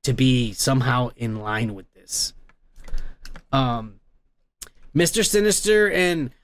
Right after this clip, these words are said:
I just, I really wanted them to do more of the Age of Apocalypse because there's more stuff. There's, like, there's another clone that Sinister makes, and it's X-Man, which is Nate Summers, and it's another guy from the Age of Apocalypse.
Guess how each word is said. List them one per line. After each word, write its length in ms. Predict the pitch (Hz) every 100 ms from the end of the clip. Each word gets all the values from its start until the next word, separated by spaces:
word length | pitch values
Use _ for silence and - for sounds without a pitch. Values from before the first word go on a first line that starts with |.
| -
I 120 | 165
just, 280 | 190 247 - -
I 80 |
really 320 | 202 220 247 247
wanted 340 | 202 226 226
them 160 | 220 202
to 160 | 175
do 160 | 175 202
more 240 | 180 185
of 60 | 175
the 140 | 170
Age 160 | 170 180
of 100 | 170
Apocalypse 720 | 139 165 190 208 190 131 -
because 240 | 151 175
there's 180 | 160 147
more 300 | 139 156 196
stuff. 420 | - - 143 113
There's, 260 | - 156 -
like, 280 | 185 139 - - - _ -
there's 160 | 165 220
another 400 | 202 175 175 214
clone 840 | - 170 151 156 196 240 170 104 _ _ _ _ _ _ -
that 220 | 165 -
Sinister 480 | 170 180 180 208 156
makes, 560 | 139 143 165 185 -
and 180 | 156 147
it's 200 | 135 - 143
X-Man, 920 | 156 - 156 151 147 151 185 170 127
which 200 | 147 139
is 200 | 131 107 -
Nate 400 | 135 139 170 - -
Summers, 800 | - 147 147 196 170 127 - - _ _ _ _ -
and 120 | 143
it's 160 | 151 196
another 360 | 175 135 165
guy 300 | 196 214 175
from 220 | 135 151 139
the 140 | 139
Age 180 | 131 160
of 80 | 147
Apocalypse. 960 | - - - 214 190 - - -